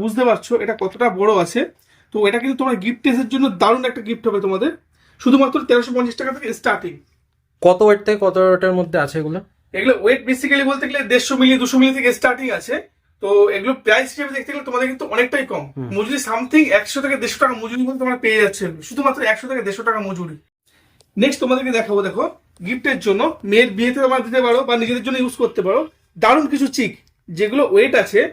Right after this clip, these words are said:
Speaker 1: শুধুমাত্র এক গ্রাম থেকে দেড় গ্রাম, আর যেগুলো স্টার্টিং প্রাইস থাকবে কিন্তু আমাদের কাছে দশ হাজার টাকা থেকে এগারো হাজার টাকা থেকে
Speaker 2: আচ্ছা,
Speaker 1: স্টার্টিং।
Speaker 2: একটা দুটোর ওয়েট আর দামটা একটু বলে দিন।
Speaker 1: একদম, দেখো এই একটা যেমন দেখাচ্ছি তোমাকে, এই একটা ডিজাইন দেখো, শুধুমাত্র এক গ্রাম চারশো মিলিগ্রাম ওয়েট আছে, এক
Speaker 2: আচ্ছা।
Speaker 1: গ্রাম চারশো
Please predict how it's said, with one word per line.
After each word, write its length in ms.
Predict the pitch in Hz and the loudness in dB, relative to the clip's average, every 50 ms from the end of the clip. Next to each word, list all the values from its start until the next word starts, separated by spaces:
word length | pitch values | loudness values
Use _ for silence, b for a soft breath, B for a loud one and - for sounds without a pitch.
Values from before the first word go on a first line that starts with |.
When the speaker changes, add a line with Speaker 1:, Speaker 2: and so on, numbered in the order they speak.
| - _ _ _ _ | -6 _ _ _ _
Speaker 1:
শুধুমাত্র 320 | - 247 262 269 262 285 285 202 208 | -6 -2 -2 -2 -2 -2 -2 -4 -4
এক 80 | 208 202 220 | -4 -2 0
গ্রাম 140 | 254 262 254 277 | 0 0 0 -2
থেকে 120 | 269 254 208 | -4 -2 -2
দেড় 120 | 233 233 214 | -2 -2 -2
গ্রাম, 160 | 190 175 139 143 - _ 156 | -4 -6 -6 -8 -12 _ -12
আর 80 | 160 156 151 | -12 -8 -6
যেগুলো 200 | 185 214 247 214 175 170 | -4 -2 0 2 0 0
স্টার্টিং 260 | - - 240 247 277 247 262 | 2 2 2 2 2 2 2
প্রাইস 180 | 269 269 254 262 277 | 2 2 2 2 -2
থাকবে 160 | 262 254 277 269 | -4 -2 -4 -4
কিন্তু 140 | 277 247 254 | -4 -2 -2
আমাদের 180 | 254 262 269 262 254 | -4 -2 -4 -4 -4
কাছে 160 | 247 - 302 311 311 B B - 170 | -2 -2 -2 -2 -4 B B -2 0
দশ 100 | 190 - - | 0 2 2
হাজার 160 | 254 254 254 269 | 0 0 0 0
টাকা 100 | 254 262 247 | -2 -2 -4
থেকে 100 | 277 277 214 | -2 -2 0
এগারো 140 | 214 214 226 285 | 2 2 2 2
হাজার 120 | - - | 2 0
টাকা 120 | 247 247 240 | -4 -4 -4
থেকে 100 | 254 240 196 | -4 -4 -6
Speaker 2:
আচ্ছা, 100 | 196 - | -4 -4
Speaker 1:
স্টার্টিং। 360 | - - - - 110 98 156 147 - - 165 175 | -4 -4 -2 -4 -4 -6 -10 -8 0 2 2 2
Speaker 2:
একটা 180 | - - 214 196 | 4 4 4 6
দুটোর 220 | 196 202 208 226 220 190 | 6 6 6 8 8 8
ওয়েট 220 | 175 180 196 202 208 202 | 6 4 4 4 2 2
আর 80 | 190 165 147 143 | 0 0 0 0
দামটা 220 | 135 139 139 143 139 | -2 -2 -2 -6 -8
একটু 120 | - - 131 | -10 -10 -12
বলে 140 | 120 104 92 90 | -10 -10 -12 -12
দিন। 80 | 95 95 - - 220 240 | -16 -18 -10 -8 -8 -6
Speaker 1:
একদম, 240 | 202 185 190 147 - - _ _ _ _ _ _ _ - | -6 -6 -8 -8 -8 -12 _ _ _ _ _ _ _ -2
দেখো 140 | 247 240 226 196 | -2 2 4 6
এই 40 | 220 247 | 6 6
একটা 120 | 240 269 262 262 | 4 2 -2 -2
যেমন 140 | 262 262 240 240 | 0 0 -2 -2
দেখাচ্ছি 240 | 233 240 254 - 269 233 | -4 -4 -6 -6 -4 -4
তোমাকে, 240 | 220 196 185 175 247 339 - - _ _ _ _ _ _ _ _ _ - | -4 -2 -4 -4 -6 -6 -6 -10 _ _ _ _ _ _ _ _ _ -6
এই 60 | - 220 | -4 -4
একটা 120 | 220 269 247 220 | -4 -2 -4 -2
ডিজাইন 220 | 226 240 240 240 208 180 | 0 0 0 0 0 -2
দেখো, 180 | 170 - 240 294 - - - - - _ _ _ - | -4 -4 -4 -6 -6 -8 -14 -20 -20 _ _ _ -6
শুধুমাত্র 360 | - 233 254 254 269 247 - 294 254 214 220 | -2 0 2 2 2 2 2 2 4 4 4
এক 60 | 208 208 | 4 2
গ্রাম 140 | 262 262 247 247 | 0 -2 0 0
চারশো 220 | 247 - - - 277 262 | -2 -2 -2 -2 0 0
মিলিগ্রাম 320 | 269 254 - 277 269 269 214 | 0 0 0 0 -2 0 0
ওয়েট 160 | 214 226 208 175 147 | 0 -2 -2 -2 -4
আছে, 140 | 135 - 165 | -6 -10 -14
এক 60 | 151 - _ | -16 -16 _
Speaker 2:
আচ্ছা। 240 | - - 190 190 196 | -8 -6 -6 -6 -4
Speaker 1:
গ্রাম 140 | 240 254 247 247 | -4 -6 -4 -2
চারশো 240 | 254 233 - - | -4 -4 -2 0